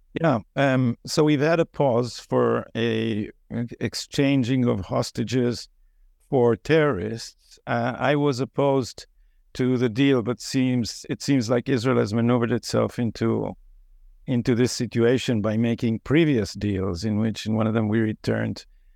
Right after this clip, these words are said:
one thousand terrorists, more or less, for one soldier, uh, thus encouraging our enemies to use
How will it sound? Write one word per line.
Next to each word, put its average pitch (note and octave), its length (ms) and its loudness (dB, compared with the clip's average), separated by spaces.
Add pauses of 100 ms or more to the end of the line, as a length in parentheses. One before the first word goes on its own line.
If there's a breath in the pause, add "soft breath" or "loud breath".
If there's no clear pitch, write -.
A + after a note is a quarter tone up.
(240)
one A2+ 320 2
thousand A2+ 540 2
terrorists, A2+ 880 -4
more G#2+ 180 -2
or G#2+ 60 2
less, A2+ 360 -2 (360)
for A#2 240 -2
one A2 280 2
soldier, A#2 600 -2 (340)
uh, A2 280 0 (420)
thus A#2+ 340 -2
encouraging A2+ 840 0
our G#2 260 -4
enemies A2 840 0
to A#2 140 -2
use A2 840 0